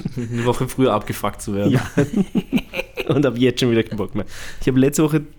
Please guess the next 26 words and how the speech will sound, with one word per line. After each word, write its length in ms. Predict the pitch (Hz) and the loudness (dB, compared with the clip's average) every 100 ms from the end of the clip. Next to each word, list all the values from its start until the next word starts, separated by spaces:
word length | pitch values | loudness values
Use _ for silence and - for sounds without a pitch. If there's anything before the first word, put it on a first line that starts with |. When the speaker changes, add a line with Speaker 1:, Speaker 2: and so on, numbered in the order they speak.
| - 143 | -14 -12
Speaker 2:
Freitag 520 | - - 113 120 151 | -8 -2 0 2 0
in 60 | 135 | 2
der 100 | 127 | 2
Nacht, 380 | 123 120 - 131 | 2 0 -4 -6
also 160 | 120 | -4
sechs 380 | 113 110 139 - | -4 0 0 2
Tage 220 | 120 113 | 2 2
spiele 180 | 101 98 | -2 -8
ich 60 | 101 | -8
jetzt. 180 | 123 - - | -10 -12 -2
Speaker 1:
Mhm. 260 | 156 147 156 - - - 117 | 4 4 2 -6 -20 -10 -4
Speaker 2:
Ähm, 480 | 110 107 110 107 - - - - - - - - - - - - - - | -2 -2 -2 -4 -8 -18 -20 -20 -20 -20 -20 -20 -20 -20 -20 -20 -18 -4
und, 360 | 107 101 98 - | -2 -2 -4 -4
äh, 260 | 98 98 95 - | -4 -4 -6 -10
hab 140 | - 107 | -6 -4
jetzt 160 | 98 | -4
schon 100 | - | -6
keinen 100 | 107 | -6
Bock 180 | 101 90 | -6 -6
mehr. 80 | 107 - - - - - - - - - - - - | -8 -12 -20 -20 -20 -20 -20 -20 -20 -20 -20 -20 -8
Hm. 100 | 143 - - - - - - | -8 -8 -20 -20 -20 -20 -10
Speaker 1:
Nice. 320 | 110 143 - _ | -6 -6 -10 _
Speaker 2:
Manchmal 260 | 143 151 120 | -6 0 0
läuft's 220 | 113 - | 0 -2
im 80 | 113 | -4
Leben. 180 | 104 | -4